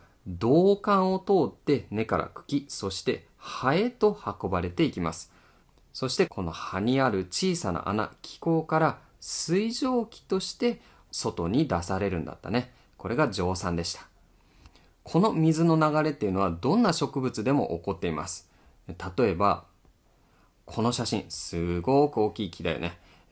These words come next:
この木でもやっぱり同じ水の流れが起こっています。この木の下には根っこがこういうふうに生えていて、この根から水分は吸収されます。そしてぐーっと葉まで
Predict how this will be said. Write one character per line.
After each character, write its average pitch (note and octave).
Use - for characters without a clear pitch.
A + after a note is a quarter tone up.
こ -
の G3
木 A3
で G3+
も D#3+
や G#2+
っ -
ぱ A#2+
り F#2
同 G2+
じ F#2+
水 F#2+
の F#2
流 F2+
れ A#2
が A#2+
起 -
こ F#2+
っ E2+
て -
い -
ま -
す。 -
こ -
の B2
木 C3
の A2+
下 G2+
に F2+
は D#2
根 E2+
っ G2+
こ F#3
が D3+
こ F#2
う F2+
い F2+
う F2+
ふ F#2
う F2+
に G#2
生 F2+
え E2
て E2
い D#2+
て、 C3+
こ -
の G#2+
根 F3+
か G#3
ら F#3
水 C#3
分 G#2
は C3
吸 F#2+
収 F2+
さ E2+
れ D#2+
ま D2
す。 -
そ -
し -
て D3+
ぐ A2+
ー A#2+
っ -
と -
葉 -
ま D3
で A#2+